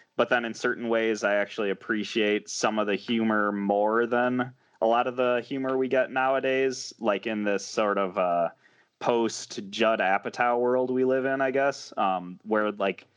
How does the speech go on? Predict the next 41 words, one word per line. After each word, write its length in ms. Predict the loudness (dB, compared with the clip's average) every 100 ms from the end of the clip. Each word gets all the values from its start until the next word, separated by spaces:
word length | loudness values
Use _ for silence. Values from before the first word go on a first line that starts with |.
| _ _
humor 280 | -2 2 2
is 100 | 2
a 40 |
lot 220 | 2 0
more 200 | 0 -2
dialogue 680 | -2 -2 0 0 0 -2 -2
based 360 | -2 -2 -2 -4
in 120 | -2
a 60 | 2
lot 180 | 2 0
of 80 |
movies 520 | -2 -2 0 0 0 0
nowadays 600 | 0 2 2 0 -2 -4
compared 420 | -4 -2 -2 -2
to 300 | 0 2 2
back 320 | 2 0 0
in 80 | -4
the 60 | 0
day. 260 | 2 2
But 300 | 2 0 0 -4 -18 -20 _ _
Planes, 340 | -2 2 2 0
<laughs> 20 |
Trains, 300 | 0 0 2
and 100 | 0
Automobiles 960 | 2 0 2 0 -2 0 2 2 0 -6
does 360 | 0 2 2
have 200 | 0 0
a 60 | 0
few 260 | -4 -2 -2
sequences 720 | 0 -2 0 -2 0 0 2
that 220 | 0 0 -8 -18 -18 -14 0
do 400 | 4 4 4 0
leave 320 | 2 4 4
me 160 | 2 0
saying, 320 | 0 0 2
like, 280 | 2 0 -2 -12 0
"What 320 | 2 2 0
the 140 | 0
heck 240 | 0 -2 -2
just 180 | -6 -2
happened?" 380 | -2 0 -4